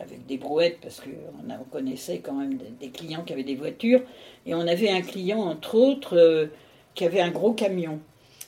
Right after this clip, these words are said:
Et il a dit à papa, « Bah, si vous voulez, euh, je vous emmène, euh, je connais des gens, euh,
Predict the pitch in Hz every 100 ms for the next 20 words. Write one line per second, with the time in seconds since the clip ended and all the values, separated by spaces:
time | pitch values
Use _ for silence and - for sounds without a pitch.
0 | _ - 180 165 156 143 143 165 160 175
1 | 170 156 202 262 214 - - 175 156 147
2 | 160 226 233 202 165 151 139 135 - 175
3 | 175 160 147 175 180 170 151 147 139 170
4 | 190 165 160 151 - - 165 160 160 -